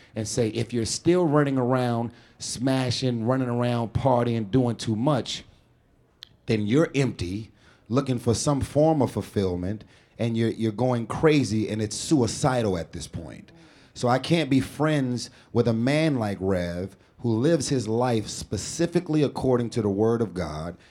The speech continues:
He is fully committed to his wife. He never kissed his wife until they got married. Never had sex with his wife until they got married.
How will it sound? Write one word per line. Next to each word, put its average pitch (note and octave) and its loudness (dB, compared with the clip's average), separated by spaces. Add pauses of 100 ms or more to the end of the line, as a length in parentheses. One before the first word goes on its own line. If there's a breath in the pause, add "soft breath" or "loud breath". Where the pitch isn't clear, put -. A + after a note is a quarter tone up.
He A#2 -4
is G#2+ -2
fully E3 2
committed C#3 0
to B2+ 0
his G#2 0
wife. G2+ 0 (220 loud breath)
He D3 -4
never C#3+ 0
kissed - 0
his G2 -4
wife E2+ -6
until F#2+ -6
they F2+ -6
got E2+ -10
married. B1 -16 (680 loud breath)
Never D#3 2
had D3 -2
sex - -4
with A#2+ 2
his F#2+ -2
wife F#2 -4
until G2 -6
they F2 -6
got D#2 -10
married. C#2+ -14